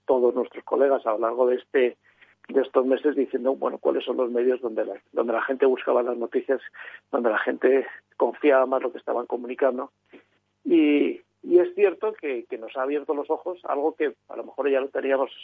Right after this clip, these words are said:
medio percibido, exactamente igual que el teletrabajo, como es que, que las redes sociales al final están muy bien para lo que están, pero probablemente no son el, el lugar más adecuado para,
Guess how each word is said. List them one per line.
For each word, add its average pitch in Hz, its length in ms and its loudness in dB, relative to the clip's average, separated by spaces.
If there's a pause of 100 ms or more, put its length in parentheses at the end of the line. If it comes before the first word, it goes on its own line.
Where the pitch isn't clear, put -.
(200)
medio 127 260 -2
percibido, 123 440 0
exactamente 123 480 -2
igual 127 160 2
que - 80 -4
el 120 80 -4
teletrabajo, 131 600 0
como 120 240 -2
es 113 120 -4
que, - 160 -6
que - 100 -8
las 107 140 -4
redes 107 200 -4
sociales 120 420 0
al 117 100 -10
final 117 300 -2 (680)
están 127 260 0
muy 123 140 0
bien 131 120 2
para 127 200 2
lo 113 100 2
que 123 80 -2
están, 123 240 0
pero 117 160 -2
probablemente 110 540 -2
no 110 200 -10
son 104 160 -6
el, 107 300 -6
el 120 300 -6
lugar - 340 -2
más 120 160 -6
adecuado 113 560 0 (640)
para, 107 460 2